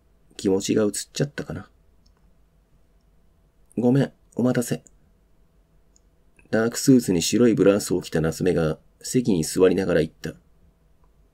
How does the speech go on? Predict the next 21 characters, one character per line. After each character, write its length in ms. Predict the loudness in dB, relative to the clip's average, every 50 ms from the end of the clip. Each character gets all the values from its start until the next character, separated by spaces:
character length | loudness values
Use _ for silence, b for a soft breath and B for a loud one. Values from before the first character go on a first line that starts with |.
| _ _ _ _ _ -20 -20 -20 -20 -20 _ _ _ -12 -8
お 100 | -6 -6
疲 260 | -6 -6 -6 -4 -2
れ 80 | -2 -2
様。 280 | -4 -6 -6 -6 -8 -10 _ _ _ _ _ _ _ _ _ _ _ _ _ _ _ _ _ _ _ _ _ _ _ _ _ _ _ _ _ _ _ 2
飲 100 | 4 4
ん 80 | 4
で 100 | 4 4
な 140 | 2 0 0
い 40 | -2
の？ 140 | -4 -8 -12 -16 _ _ _ _ _ _ _ _ _ _ _ _ _ _ _ _ _ _ _ _ _
一 280 | -20 -6 0 4 6 6
人 220 | 8 6 4 4
で 60 | 2
飲 60 | 0
み 120 | 0 0 -2
始 220 | -2 -4 -2 0
め 100 | 2 4
る 100 | 4 4
の 120 | 2 0 -4
も 80 | -6
ね、 200 | -8 -10 -14 -16